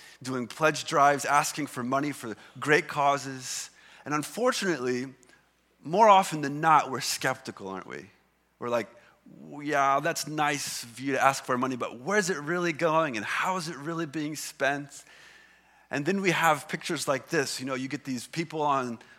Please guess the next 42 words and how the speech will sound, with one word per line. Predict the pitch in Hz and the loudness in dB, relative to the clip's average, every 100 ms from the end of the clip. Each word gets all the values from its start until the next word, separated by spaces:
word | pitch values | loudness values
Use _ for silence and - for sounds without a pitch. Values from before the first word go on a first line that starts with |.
| - | -4
on | 127 117 | -4 -4
T | 143 135 | -6 -6
V, | 127 143 156 | -2 -2 -2
the | 123 | -2
great | 113 165 - | 2 2 2
televangelists, | 165 143 123 139 147 143 147 143 - - - - - | 0 0 0 -2 -2 -4 -4 -4 -6 -8 -10 -14 -10
and | 135 | -4
you | 151 | -2
have | |
all | 185 | -2
these | 208 165 | -2 -2
stories | - - 185 196 170 139 | -2 0 2 4 2 0
about | 120 139 131 120 - - - - | 0 4 4 2 -8 -20 -20 -16
their | 117 156 | -2 0
mansions. | 127 135 160 170 - 160 151 | 2 4 6 4 0 -2 -4
This | 151 | -6
is | 147 | -4
a | 127 | -2
mansion | 127 131 143 143 | 0 -2 -2 -6
of | 135 123 | -4 0
a, | 117 110 - - | 0 0 -8 -12
a | |
televangelist. | - 147 131 123 135 131 131 131 - - - - - | -6 -2 -2 -4 -8 -6 -6 -6 -10 -14 -20 -20 -8
You | 143 | -6
know, | 131 123 | -6 -2
mansions, | 131 156 165 147 127 | 0 2 0 -4 -6
private | - 175 175 156 | 0 4 6 4
jets, | - 165 - - - | 2 4 2 -6 -6
misappropriation | 143 202 - 160 185 175 156 165 156 147 | 0 0 0 -2 0 -2 -2 -4 -4 -6
of | 131 | -8
funds. | - 160 151 147 151 - - - - - _ 147 | -2 0 0 -2 -8 -8 -10 -12 -20 -20 _ -6
We | |
get | 156 156 | -4 -2
scandals | - - 208 208 196 165 | -2 -2 0 2 2 4
all | 160 | 2
around | 147 147 156 | 6 4 4
us | 156 147 | -2 -2
about | 139 127 | -2 0
how | 165 | 0
people | 170 151 156 | -2 -6 -8
use | 127 | -8
finances. | - 131 127 117 - 117 110 - | -4 -4 -4 -8 -12 -16 -18 -20